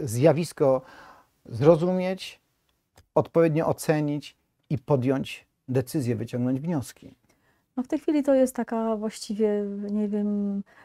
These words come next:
Speaker 2: walka na ringu troszkę, tak? Że tutaj rodzice alarmują, są bezradni często, tak? Z-,
Speaker 1: Dla
Speaker 2: zwrócili się do
Speaker 1: przykładu to,
Speaker 2: pana,
Speaker 1: no
Speaker 2: tak?
Speaker 1: tak, no, ale
Speaker 2: Zwracają
Speaker 1: to
Speaker 2: się do mnie i
Speaker 1: ci-, ta matka opowiedziała, że w momencie, kiedy poszła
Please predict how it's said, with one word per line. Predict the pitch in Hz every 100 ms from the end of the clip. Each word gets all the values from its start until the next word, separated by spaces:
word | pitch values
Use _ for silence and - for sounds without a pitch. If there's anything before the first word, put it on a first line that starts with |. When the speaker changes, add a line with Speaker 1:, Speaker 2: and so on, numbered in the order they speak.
| _ -
Speaker 2:
walka | 220 233 -
na | 277 311
ringu | 415 262 196
troszkę, | 196 190 - 196
tak? | - 220
Że | 226
tutaj | 240 240
rodzice | 233 226 233 226
alarmują, | 214 214 208 190 196 214
są | - 220
bezradni | 214 214 208 185 190
często, | 180 185 175 - 196 226
tak? | 208 214 - 220
Z-, |
Speaker 1:
Dla | 202 196 208
Speaker 2:
zwrócili | 262 247
się |
do | 262
Speaker 1:
przykładu | 254 -
to, |
Speaker 2:
pana, | 226 214 208
Speaker 1:
no | 233
Speaker 2:
tak? | 214 226 262
Speaker 1:
tak, | 196
no, | 175 175
ale | 165 170
Speaker 2:
Zwracają | - 269
Speaker 1:
to | 269
Speaker 2:
się | 269
do | 226 214
mnie | 226 262
i | 277 294
Speaker 1:
ci-, | 208 202
ta | 175
matka | 185 196 - 180
opowiedziała, | 165 165 156 151 165
że | 143
w | 135
momencie, | 156 156 156
kiedy | 147 135
poszła | - - 220 - 139 113 -